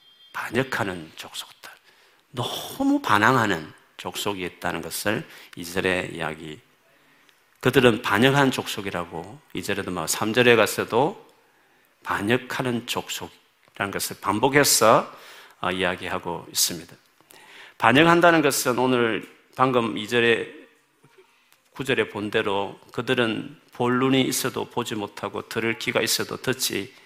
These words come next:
아니하나니 그들은 반역하는 족속이라. 보아도 보려고 하지 않고 들려줘도 들으려고 하지 않을 정도로 이스라엘 백성들이 그렇게 반항적이었다고 이야기하고 있습니다.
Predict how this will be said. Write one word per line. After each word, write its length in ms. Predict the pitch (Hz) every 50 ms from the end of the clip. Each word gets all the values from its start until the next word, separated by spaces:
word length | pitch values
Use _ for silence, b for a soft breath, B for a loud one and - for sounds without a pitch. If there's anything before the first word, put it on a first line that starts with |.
| b b b b
아니하나니 920 | b - 101 110 123 139 160 160 165 175 170 165 156 151 147 135 120 107 -
그들은 480 | - 113 104 - 120 113 110 104 104
반역하는 580 | - 98 87 90 90 90 - - 92 92 85 80
족속이라. 540 | - 78 - - - - - - - - - _ b b b b b b b b b b b b b b b b b b _
보아도 680 | - 180 220 254 240 226 196 170 147 131 110 104 - - -
보려고 320 | - 127 131 131 147 147 131
하지 160 | 139 135 -
않고 500 | 98 90 95 - - - - 92 92 92 - _ - - - _ _ _ _ _ _
들려줘도 540 | - 180 240 254 262 254 196 180 - 180 -
들으려고 400 | - - 117 131 143 156 139 135
하지 200 | 110 101 - -
않을 200 | 101 92 98 98
정도로 540 | - - 85 85 - - 92 92 90 90 _ _ b b b b
이스라엘 320 | - - - 120 117 104
백성들이 560 | - 92 90 - - - 92 - - - 92 - _
그렇게 600 | _ - - - - - _ - - - 208 208
반항적이었다고 1160 | 185 - - 98 98 98 95 92 95 104 98 - 50 - - - - - - - 67 - - - B B B B B B B B -
이야기하고 540 | - 92 87 87 98 90 85 82 - 80 85
있습니다. 340 | 90 - - 67 67 -